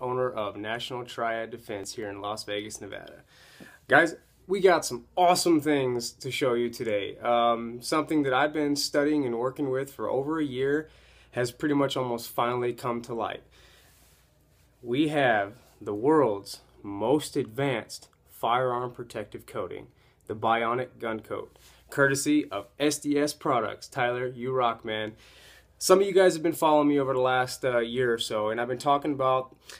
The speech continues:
this new firearm coating that is gonna be the world's, it is the world's most advanced firearm coating.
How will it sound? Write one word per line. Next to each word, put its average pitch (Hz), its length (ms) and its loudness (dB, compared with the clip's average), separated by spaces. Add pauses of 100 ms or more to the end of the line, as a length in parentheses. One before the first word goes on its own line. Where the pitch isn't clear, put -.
this 120 200 -4
new 139 100 -2
firearm 135 540 2
coating 120 340 -2
that 117 80 -4
is 113 100 -6
gonna 120 140 -2
be 117 80 -6
the 107 100 -4
world's, 123 580 -2
it 135 140 -6
is 143 300 4
the 127 80 0
world's 120 340 -2
most 131 280 -2
advanced 123 420 -6
firearm 113 400 -2
coating. 113 360 -2